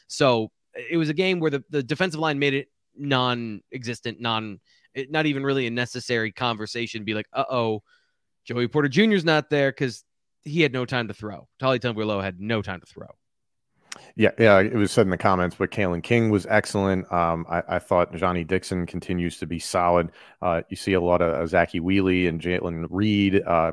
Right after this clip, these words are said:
Speaker 2: Keaton Ellis. I mean, there's a lot of bodies that get out there. And let's not forget about Daquan Hardy. I think he's
Speaker 1: Yep.
Speaker 2: been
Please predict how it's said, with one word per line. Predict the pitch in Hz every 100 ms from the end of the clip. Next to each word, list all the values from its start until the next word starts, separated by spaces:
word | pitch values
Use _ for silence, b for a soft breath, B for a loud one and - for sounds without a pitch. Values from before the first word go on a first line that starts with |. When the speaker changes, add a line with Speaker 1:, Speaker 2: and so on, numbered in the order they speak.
| -
Speaker 2:
Keaton | - 87 80
Ellis. | 104 104 98 -
I |
mean, | 92 87
there's | 85
a |
lot | 123 120
of | 87
bodies | 101 113 92
that | 90 -
get |
out | 87 87
there. | 92
And | 92
let's | 156 -
not | 196
forget | - 80 98
about | 87 85 80
Daquan | 90 - 85 76
Hardy. | 87 87 82 -
I | 90
think | - 107
he's | 131 107
Speaker 1:
Yep. | 110
Speaker 2:
been | 104 95